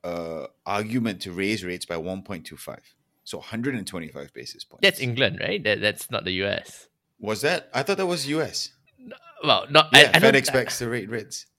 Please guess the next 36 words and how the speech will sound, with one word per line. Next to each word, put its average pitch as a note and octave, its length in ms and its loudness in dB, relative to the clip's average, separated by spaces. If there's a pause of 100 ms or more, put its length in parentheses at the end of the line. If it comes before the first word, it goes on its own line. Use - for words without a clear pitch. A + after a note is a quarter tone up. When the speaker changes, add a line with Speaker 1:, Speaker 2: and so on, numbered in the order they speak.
(340)
Speaker 2:
wait, C#3+ 380 6
in, B2+ 280 4
in A#2 180 4
one G#2 300 4
go D3 180 2
or, C#4 40 2
Speaker 1:
One G#2 300 6
point G2 120 -2
two - 100 -20
five. - 160 -14 (360)
Speaker 2:
or G#2+ 280 4
until A#2 340 4
the, G2 420 0
until G#2 220 -2
they F#2+ 100 0
reach? - 360 -8
I, - 140 4
I D3+ 60 6
think F3+ 280 -2
one D3 180 6
point C3+ 180 -2
two B2+ 140 -4
five A2 400 6
until G#2+ 360 -2
mid G#2 220 -4
next - 240 -8
year F#2 180 2 (340)
sounds G2 260 2
about - 160 -4
right. - 220 -2 (400)
Speaker 1:
Yeah, G2 180 -6 (300)
I G#2 100 -2
think, - 420 -10 (220)
um, G2+ 540 0
let's D#3+ 220 -2
see. G2+ 300 -4